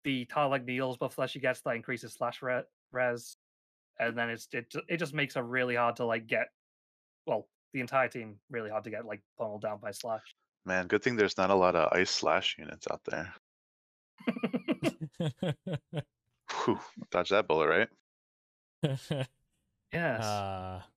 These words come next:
Speaker 3: just wait. Just wait for my, my ice V C to come out, the last soul one or whatever it is. Oh, I can't wait. So good.
Speaker 1: So
Speaker 3: Um, all right, what were we saying?
Speaker 1: So yeah,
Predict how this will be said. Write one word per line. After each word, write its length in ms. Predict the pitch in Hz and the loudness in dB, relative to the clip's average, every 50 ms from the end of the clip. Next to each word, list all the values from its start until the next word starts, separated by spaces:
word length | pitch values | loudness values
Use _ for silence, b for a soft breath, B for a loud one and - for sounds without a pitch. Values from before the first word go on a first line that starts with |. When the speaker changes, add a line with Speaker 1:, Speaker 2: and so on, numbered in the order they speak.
| _ _ _ _ - | _ _ _ _ -18
Speaker 3:
just 160 | - - - - | -14 -14 -12 -10
wait. 380 | 95 95 90 90 - - - - - _ | -10 -10 -10 -10 -10 -12 -14 -16 -16 _
Just 120 | - - - | -12 -10 -8
wait 160 | 110 101 - | -8 -8 -8
for 100 | - 113 | -8 -8
my, 440 | 107 101 101 101 101 101 98 95 - - | -8 -6 -6 -6 -8 -8 -10 -10 -10 -10
my 200 | 104 101 95 90 | -8 -8 -8 -8
ice 220 | 98 101 101 - - | -8 -8 -8 -8 -10
V 120 | 107 101 | -10 -10
C 180 | 98 - - 101 | -8 -8 -8 -8
to 60 | 98 98 | -10 -10
come 200 | - 101 104 101 | -10 -10 -8 -8
out, 140 | 98 101 | -8 -8
the 80 | - 98 | -8 -6
last 260 | 98 104 104 98 - | -6 -4 -6 -6 -6
soul 160 | - 113 110 | -6 -6 -6
one 120 | 110 110 113 | -6 -6 -6
or 60 | 113 | -4
whatever 260 | 117 117 117 117 120 120 | -4 -4 -4 -4 -6 -6
it 80 | 120 | -6
is. 260 | 123 123 127 123 - - - | -6 -6 -6 -8 -10 -12 -12
Oh, 260 | - 62 58 - - | -12 -10 -10 -10 -12
I 60 | - | -12
can't 240 | 156 - - - - - | -12 -12 -14 -14 -12 -12
wait. 580 | 320 349 392 403 415 415 415 415 381 359 359 _ _ _ _ _ _ _ | -12 -10 -10 -8 -6 -4 -4 -4 -4 -6 -10 _ _ _ _ _ _ _
So 280 | - - - 240 269 285 | -16 -10 -8 -8 -8 -8
good. 420 | 240 - 302 294 294 285 285 269 _ _ b b b b b b b b b b b b _ _ _ _ _ _ _ _ _ - | -8 -8 -8 -6 -4 -6 -6 -8 _ _ b b b b b b b b b b b b _ _ _ _ _ _ _ _ _ -8
Speaker 1:
So 60 | 107 | -6
Speaker 3:
Um, 520 | 104 101 101 98 98 98 175 170 - 98 - _ _ _ _ _ _ _ _ _ _ _ _ _ _ _ _ - | -4 -4 -4 -4 -2 0 0 0 -2 -4 -8 _ _ _ _ _ _ _ _ _ _ _ _ _ _ _ _ -6
all 80 | 127 | -4
right, 80 | 117 113 | -4 -4
what 60 | 82 76 | -6 -8
were 60 | 110 113 | -10 -8
we 60 | 113 | -8
saying? 140 | 147 151 147 _ _ _ _ _ _ _ _ _ _ _ _ _ _ _ _ _ _ - | -10 -12 -12 _ _ _ _ _ _ _ _ _ _ _ _ _ _ _ _ _ _ -8
Speaker 1:
So 120 | - - 185 | 0 4 4
yeah, 260 | 185 170 131 120 | 6 6 4 2